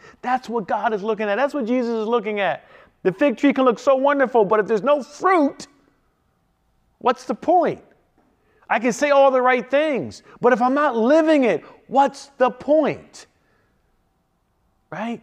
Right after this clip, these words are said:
God looks at the heart of man, not at our words. Remember Jesus Christ saying to a group of people, "Stop calling me Lord. Stop. I'm not impressed with that. You don't do anything I say. <laughs> Stop calling me Lord."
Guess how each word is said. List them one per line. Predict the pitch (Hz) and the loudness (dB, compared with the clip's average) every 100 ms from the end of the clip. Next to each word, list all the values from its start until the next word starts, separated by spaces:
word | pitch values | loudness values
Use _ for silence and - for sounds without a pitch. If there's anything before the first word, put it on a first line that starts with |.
| _ - | _ -8
God | 208 240 220 | -2 -2 -2
looks | 170 240 - - | 0 0 0 -8
at | 190 208 | -6 -2
the | 202 | -2
heart | 185 208 220 | 2 2 2
of | 214 180 | -2 -4
man, | 208 226 208 185 | -4 -2 -4 -2
not | 202 208 | 0 0
at | - 208 | 0 2
our | 208 196 | 4 4
words. | 208 226 220 202 147 101 - - _ _ _ _ _ _ | 2 4 6 4 2 -6 -18 -20 _ _ _ _ _ _
Remember | 143 175 208 185 | -4 -2 0 0
Jesus | 190 185 175 | -2 -4 -4
Christ | 202 208 185 | 0 0 -2
saying | 202 202 | -4 0
to | 202 | 0
a | |
group | 196 202 | 2 -2
of | 185 | -4
people, | 226 220 208 | -4 -2 -2
"Stop | - 226 262 | 0 0 0
calling | - 240 247 262 | 0 2 2 2
me | 247 269 | 0 2
Lord. | 262 330 330 180 107 - - _ | 4 4 4 2 -2 -14 -20 _
Stop. | - 330 320 349 240 - - _ _ _ _ - | -6 0 2 4 2 -2 -14 _ _ _ _ -6
I'm | |
not | 339 330 | 0 0
impressed | 202 - 185 190 196 | 0 0 0 0 0
with | 208 233 | 0 2
that. | 262 339 349 - - _ _ _ _ - | 4 4 2 0 -20 _ _ _ _ -10
You | 233 | -6
don't | 285 | -4
do | 240 269 | -4 -4
anything | 302 302 294 | -4 -6 -8
I | |
say. | 277 - 415 - - _ _ _ - | -8 -6 -6 -6 -14 _ _ _ -20
<laughs> | 740 539 - 740 | -20 -20 -20 -20
Stop | _ - - - | _ -8 -8 -12
calling | - - - | -8 -8 -6
me | 415 | -8
Lord." | - - - | -6 -8 -12